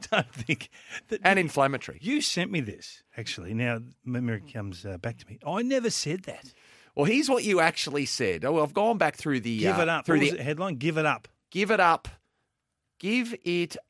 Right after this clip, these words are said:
Speaker 2: up. Fremantle, give it up if you don't beat Essendon. King.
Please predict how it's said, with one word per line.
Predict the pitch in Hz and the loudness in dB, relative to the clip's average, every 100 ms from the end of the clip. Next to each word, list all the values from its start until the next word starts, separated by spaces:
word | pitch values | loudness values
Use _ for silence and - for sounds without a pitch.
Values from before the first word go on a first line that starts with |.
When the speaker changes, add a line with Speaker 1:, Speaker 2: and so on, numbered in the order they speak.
| 139 | 2
Speaker 2:
up. | 131 - | 2 2
Fremantle, | - 226 214 160 131 | 0 2 4 2 2
give | 202 226 | -2 0
it | 208 | 2
up | 147 - | 2 0
if | 127 | -6
you | 127 | -6
don't | 113 123 131 | -2 -2 -2
beat | - 120 - | -4 -4 -2
Essendon. | - 127 131 117 120 110 _ _ | -4 -2 -2 -2 -2 -4 _ _
King. | - 180 135 - | 0 2 2 -2